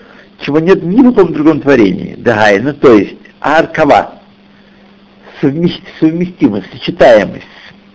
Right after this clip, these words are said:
Шенис-, не, не рыбкиву бошней мициот рыхоким манивдалим замезе. Что в нём сочетаются, в нём объединены, э, две сущности,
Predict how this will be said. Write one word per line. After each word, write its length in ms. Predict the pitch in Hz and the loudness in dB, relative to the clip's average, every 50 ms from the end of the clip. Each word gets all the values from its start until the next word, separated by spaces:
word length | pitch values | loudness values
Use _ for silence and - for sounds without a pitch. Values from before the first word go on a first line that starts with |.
| _ _ _ _ _ _ _ - - - - - - - - - _ - - - | _ _ _ _ _ _ _ -20 -20 -20 -20 -20 -20 -20 -20 -20 _ -18 -2 0
Шенис-, 580 | 143 143 156 165 165 - - - - - - | 2 2 4 4 2 0 -2 -10 -16 -18 -10
не, 280 | 151 151 156 160 160 156 | -6 -2 2 2 2 0
не 280 | 160 156 156 156 160 165 | 0 -4 -2 2 4 4
рыбкиву 920 | 147 147 135 123 - - - - 147 143 123 131 185 233 233 233 220 - | 4 4 2 0 -4 -14 -6 2 2 2 2 4 2 4 4 4 2 0
бошней 800 | - 135 120 127 170 165 165 - - - 165 165 185 202 208 202 | -4 -6 0 2 2 2 2 -2 -6 -10 -6 0 2 4 4 4
мициот 880 | 185 180 175 170 - - - 160 151 147 151 165 180 196 185 185 - - - - - | 4 2 0 -2 -2 -10 -8 -6 -2 2 4 6 6 4 2 -4 -10 -18 -18 -12 -8
рыхоким 800 | - 135 139 143 - - 127 - - - - 190 196 190 185 - - _ - _ _ | -4 -2 -2 -2 -2 -4 -12 -12 -12 -8 -4 -4 -4 -4 -6 -12 -18 _ -20 _ _
манивдалим 600 | - 143 147 143 143 127 127 139 143 156 156 135 123 | -4 -2 0 0 0 2 2 2 2 2 0 -2 -2
замезе. 440 | 135 127 127 123 110 101 90 - - - _ - - - - _ - _ _ _ | -4 -4 -4 -6 -6 -6 -6 -8 -12 -20 _ -20 -20 -20 -20 _ -20 _ _ _
Что 160 | - - 131 | -4 -4 -2
в 60 | 123 | -2
нём 260 | 156 196 220 220 185 - | 0 -2 -2 -2 -4 -8
сочетаются, 800 | 156 - - 135 - - 214 240 240 202 139 - - - - 104 | -10 -8 -8 -12 -2 2 4 4 6 4 4 2 0 -6 -8 -6
в 40 | 107 | -4
нём 180 | 139 160 151 | -6 -6 -6
объединены, 720 | - 127 117 123 123 120 139 147 143 139 131 110 92 - - - - - _ _ - _ _ - - - - - - - - _ - _ _ - | -6 -8 -8 -10 -12 -6 -6 -6 -4 -4 -6 -6 -6 -8 -12 -18 -20 -20 _ _ -20 _ _ -20 -20 -20 -20 -20 -20 -20 -20 _ -20 _ _ -14
э, 680 | - 120 120 120 117 117 113 113 113 110 110 104 - - - - - - - - - | -10 -8 -6 -4 -4 -4 -4 -4 -4 -4 -6 -6 -10 -14 -18 -20 -20 -20 -20 -10 -2
две 200 | 175 196 185 143 - - | 0 0 0 0 -4 -8
сущности, 760 | - 254 262 - - - 151 135 120 - _ - 107 98 95 | -8 -8 -8 -8 -8 -10 -10 -10 -10 -12 _ -10 -10 -10 -10